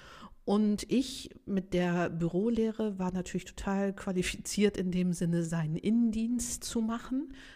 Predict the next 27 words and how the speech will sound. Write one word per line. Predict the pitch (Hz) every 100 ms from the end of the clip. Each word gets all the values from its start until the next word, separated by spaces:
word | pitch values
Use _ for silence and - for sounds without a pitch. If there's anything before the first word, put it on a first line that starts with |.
| -
was | 175
ich | 156 -
auch | 160
toll | - 202 233
fand, | - 254 277 -
weil | 160
ich | -
dann | 165 160
zu | - 160
Hause | 165 160
arbeiten | 110 175 - 180
konnte, | 202 180 175
richtig | 170 - 170
mit | -
Arbeitsvertrag | 156 165 - - - 165 -
und | 160
allem | 165 165
Pipapo. | 180 - 160 - 214 262 - - - - - - -
Aber | 185 233 262 262 262
die | 220
Konsequenz | 208 214 202 190 - 202 226 -
war, | 208 196
dass | 190 - -
ich | 285 - -
nun | 226 240 247 240 240 202
mein | 220 269 262
Kind | 269 226 202 196 220 - -